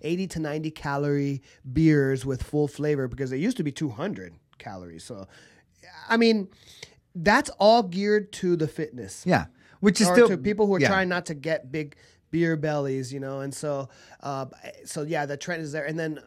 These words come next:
Speaker 1: um, the fashion sector in the sports fashion sector has blown up. So everyone now uses fitness clothes as their everyday,
Speaker 2: Mm-hmm.
Speaker 1: uh,
Speaker 2: Yep.
Speaker 1: styles, trends. I mean, some, some,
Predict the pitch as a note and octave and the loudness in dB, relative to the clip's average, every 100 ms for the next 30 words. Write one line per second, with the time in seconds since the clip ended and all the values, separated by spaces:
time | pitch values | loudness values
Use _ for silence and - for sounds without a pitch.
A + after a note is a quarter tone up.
0 | - D3 C#3 - - _ C#3+ D#3 D3+ D3 | -10 -8 -8 -10 -20 _ -6 0 0 0
1 | C#3 - _ _ _ _ _ _ _ _ | -4 -10 _ _ _ _ _ _ _ _
2 | _ _ - - G#3 C4+ C#4 - F3+ D#3 | _ _ -20 -2 2 2 0 -2 0 0
3 | D3 C3 - _ - - F3 C#3+ - - | -2 -4 -8 _ -16 -8 -4 -4 -8 -6
4 | C#3+ C3+ C3 A#2+ _ _ D3 D3 D3 C#3 | -4 -2 -4 -8 _ _ -6 -4 -2 -2
5 | C3+ C3+ C3 - - _ D#3+ E3 D#3+ - | -4 -6 -6 -8 -12 _ 2 2 0 -8
6 | - - C3+ C3 - C3+ - C3 - B2+ | -16 -8 -6 -6 -8 -10 -10 -10 -10 -10
7 | A#2+ A2+ A#2+ C#3 C#3+ A#2 G2 D#2+ _ _ | -10 -12 -8 -4 -4 -4 -10 -16 _ _
8 | _ - D3+ - G3+ G#3+ A3+ G#3+ G#3 F#3+ | _ -10 -10 4 4 6 2 2 0 0
9 | F#3+ F#3+ E3+ D3 E3+ G3 E3+ D#3 C#3+ - | 0 2 0 0 -2 -2 -2 -2 -4 -10
10 | - - - - _ _ _ _ C4 F4 | -20 -20 -20 -20 _ _ _ _ 0 4
11 | B3 G#3 - F#3 F3+ E3 D#3 D3+ D3 D#3 | 4 2 0 2 2 4 2 2 2 2
12 | D3+ C#3+ D#3 D#3 D#3+ D#3 E3+ C4+ A2+ B2+ | 2 0 -2 0 -2 -2 0 2 4 6
13 | C4 - - D3+ D3 C3 A#2+ E3 A3+ A#3+ | 4 2 -8 -4 -2 -2 -2 0 0 -2
14 | D3 B2 - F#3+ A#3 E3+ F3 E3+ - G3+ | -4 -6 -10 -6 -4 -2 -2 -4 -4 -6
15 | B3 - G#3+ | -6 -6 -8